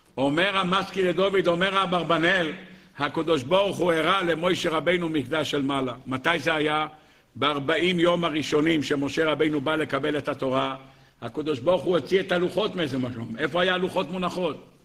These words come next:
הלוחות, איך אמרו המלאכים? "ריבונו של עולם, חמודה גנוזה שגנוזה אצלך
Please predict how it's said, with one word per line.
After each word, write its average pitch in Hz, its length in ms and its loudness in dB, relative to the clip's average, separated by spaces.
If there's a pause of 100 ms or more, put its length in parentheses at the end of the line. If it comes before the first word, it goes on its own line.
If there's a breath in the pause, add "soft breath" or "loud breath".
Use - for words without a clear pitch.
(800 soft breath)
הלוחות, 254 680 4
איך 247 140 2
אמרו 294 220 4
המלאכים? 262 500 0
"ריבונו 208 380 2
של 262 200 0
עולם, 180 300 2 (320 loud breath)
חמודה 226 500 2
גנוזה 269 440 2
שגנוזה 233 520 0
אצלך 254 320 0